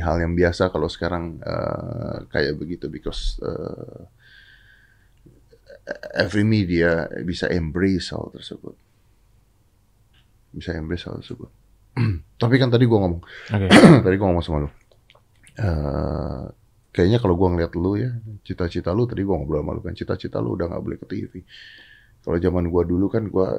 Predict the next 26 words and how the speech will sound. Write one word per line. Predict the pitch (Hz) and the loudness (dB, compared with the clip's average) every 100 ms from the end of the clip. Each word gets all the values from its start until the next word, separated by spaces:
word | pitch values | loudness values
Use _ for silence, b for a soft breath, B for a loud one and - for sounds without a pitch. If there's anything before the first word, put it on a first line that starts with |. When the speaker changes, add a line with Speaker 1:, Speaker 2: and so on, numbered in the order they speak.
| - | -4
Speaker 1:
ci-, | 101 101 _ | -4 -6 _
ci-, | 113 117 | 2 4
T | 117 95 | 4 4
V | 104 | 4
itu | 120 | 2
menjadi | 131 87 82 | 2 2 0
cita-cita | 87 82 90 90 | -2 -2 -2 -2
because, | 80 80 76 - - - | -2 -4 -6 -8 -12 -8
eh, | 73 73 - 58 - 50 - - - | -6 -4 -6 -8 -8 -10 -12 -12 -4
untuk | 92 87 | -2 0
ada | 87 87 | 0 0
di | 85 | -2
T | 82 | -4
V | 82 104 | -2 -2
is | 76 | -2
very | 73 78 | -2 -2
difficult. | 82 78 - | -2 -4 -4
Speaker 2:
Susah, | - 85 85 82 | -4 -4 -2 -2
Speaker 1:
Ya. | 76 78 80 | -2 -4 -4
Speaker 2:
yes. | 80 82 B B B | -6 -6 B B B
Speaker 1:
Tapi | 98 117 | -2 0
kalau | 90 | 0
sekarang | 85 104 117 | -2 -2 0
gua | 82 | -2
yakin | 71 - 76 | -4 -8 -10
banget | 80 - 95 | -8 -6 -6